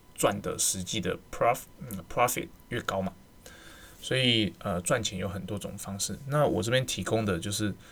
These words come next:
风险最小的，它可以在不更动它目前经销商的状况下，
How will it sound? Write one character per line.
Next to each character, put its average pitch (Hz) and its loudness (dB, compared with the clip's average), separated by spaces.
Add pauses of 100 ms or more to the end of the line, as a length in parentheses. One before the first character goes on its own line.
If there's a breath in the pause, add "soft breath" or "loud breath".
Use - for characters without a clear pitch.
(120)
风 190 6
险 95 2
最 113 4
小 - -2
的， - -14 (140)
它 190 6 (120)
可 127 0
以 117 2
在 110 8
不 110 -4
更 123 0
动 113 4
它 107 -2
目 117 -2
前 80 -4 (340 loud breath)
经 110 -2
销 104 6
商 104 -2
的 90 0
状 92 -2
况 90 -8
下， - -6